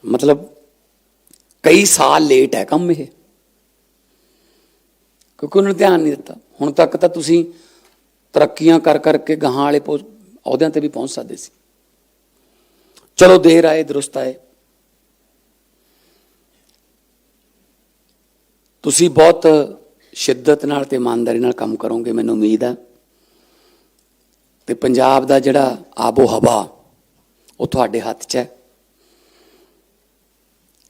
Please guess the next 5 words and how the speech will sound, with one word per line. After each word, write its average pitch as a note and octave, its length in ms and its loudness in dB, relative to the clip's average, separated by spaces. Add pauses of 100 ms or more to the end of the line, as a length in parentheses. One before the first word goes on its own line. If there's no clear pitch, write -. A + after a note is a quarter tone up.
(1600)
ਅਸੀਂ C#3 520 2 (2500)
ਧਰਤੀ B2+ 340 -2
ਵਾਲਾ C3+ 160 0
ਪਾਣੀ C#3+ 360 2
ਵੀ, C#3 420 -4